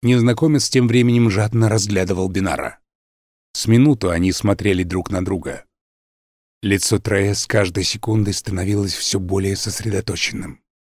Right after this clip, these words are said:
Наконец, оно словно просияло,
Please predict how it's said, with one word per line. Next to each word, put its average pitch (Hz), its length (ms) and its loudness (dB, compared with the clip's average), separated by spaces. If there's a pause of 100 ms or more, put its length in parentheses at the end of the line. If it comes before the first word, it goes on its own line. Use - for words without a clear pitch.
(720)
Наконец, 98 800 -4 (580)
оно 107 260 2
словно 110 500 0
просияло, 104 880 -2